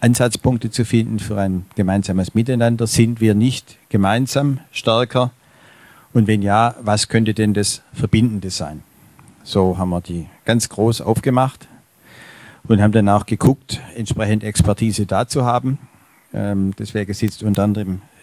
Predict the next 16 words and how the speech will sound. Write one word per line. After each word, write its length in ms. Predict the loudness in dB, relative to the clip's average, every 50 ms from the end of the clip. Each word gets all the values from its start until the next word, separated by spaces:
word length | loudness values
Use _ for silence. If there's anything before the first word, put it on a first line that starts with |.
| _ -12
die 120 | -10 -10
stellvertretende 720 | -4 0 0 2 2 2 4 4 4 4 4 2 2 2 2
D-G-B-Landesvorsitzende 1200 | 2 0 0 0 2 2 2 2 2 2 2 2 0 -2 -4 -6 -10 -14 -14 -14 -6 -4 -4 -4 -2
Gabi 440 | -4 -10 -12 _ -10 -8 -8 -8 -8
Frenzer-Wolf 640 | -2 0 2 2 4 2 4 6 6 6 6 4 4
hier 220 | 2 2 2 2 0 _ _ _ _ -20 -20 -20 -20 -18 -18 -20 -20 -20 -20 -20 -20 -18 -10
und 360 | 0 2 2 4 2 2 2 4
Wolfgang 500 | 4 6 6 4 2 2 0 0 2 2
Höpfner, 460 | 2 2 4 2 4 4 4 2 0 -2 -2
der 120 | -2 0
ist 100 | 0 0
Betriebs- 420 | 0 0 0 0 -4 -6 -10 -20 -20 _ _ _ _ _ _ _ _ _ _ _
und 360 | 0 4 4 6 6 4 4
bei 140 | 2 2 2
der 100 | 0 -4
irgendwie 440 | -4 -6 -8 -8 -8 -10 -10 -12